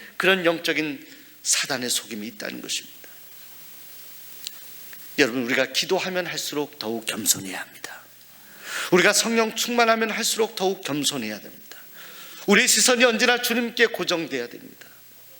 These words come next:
예수님께서 공생의 사역을 하시기 전에 사십 일간 금식 기도하셨습니다. 그런데 그 사십 일의 금식을 하는 예수님께 다가와서 예수님을 유혹하였던 때가 바로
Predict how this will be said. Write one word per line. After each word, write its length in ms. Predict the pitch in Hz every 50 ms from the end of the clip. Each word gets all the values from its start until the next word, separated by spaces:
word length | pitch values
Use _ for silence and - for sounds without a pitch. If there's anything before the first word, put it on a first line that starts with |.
| - - - - - - - - - - - - - -
예수님께서 600 | 151 147 - 165 151 147 143 - 143 127 - 147
공생의 460 | - - 139 139 123 - 135 127 127 120
사역을 440 | - - 123 117 101 117 113 104 - - - - - -
하시기 420 | - - 151 - - 135 131 123
전에 320 | 113 117 113 117 107 101 - - - - -
사십 440 | - - - - 190 185 - - 170
일간 340 | 170 165 151 156 156 156 -
금식 560 | - 135 131 123 - - - - - - -
기도하셨습니다. 640 | - - - - - - - - - - - - - - - - - - - - - - - - - - - - - - - - - - - - - - - - - -
그런데 460 | - - 180 175 170 165 185 208 - - - - - - - - - - - - - - - - - - - - - - - - - - -
그 60 | 226
사십 340 | 214 - 208 202 - 214 185
일의 160 | 180 202 202
금식을 420 | 202 175 170 175 - 190 160 170 165
하는 320 | 160 156 156 156 151 147
예수님께 520 | 131 123 - - 131 131 120 110 - 113 -
다가와서 600 | - - - 98 98 107 110 104 - - 107 - - - - - - - -
예수님을 640 | 170 175 170 - 202 185 202 202 214 208 196 202 - - - - - - - - - - - - - - -
유혹하였던 760 | 151 139 175 202 - - - 180 165 160 - - 160 156 147 -
때가 200 | 120 110 113 -
바로 260 | - - - -